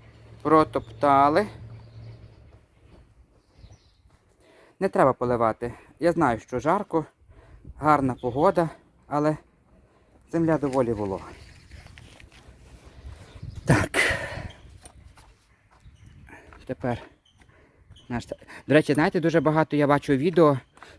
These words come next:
і навіть в мене в селі сусіди висівають ось так насіння, і його навіть землею не пригортають. Навіть не пригортають. Просто посіяли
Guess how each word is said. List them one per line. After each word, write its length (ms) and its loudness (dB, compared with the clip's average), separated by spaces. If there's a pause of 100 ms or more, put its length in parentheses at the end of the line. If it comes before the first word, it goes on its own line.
(220)
і 340 0
навіть 200 0
в 20 0
мене 180 4
в 60 -4
селі 260 -2
сусіди 480 0 (600)
висівають 800 2
ось 180 -4
так 440 -4 (280)
насіння, 600 2 (760)
і 100 0
його 200 4
навіть 260 4
землею 360 4
не 140 2
пригортають. 840 -6 (1200)
Навіть 320 2
не 80 2
пригортають. 600 -2
Просто 280 -4
посіяли 560 2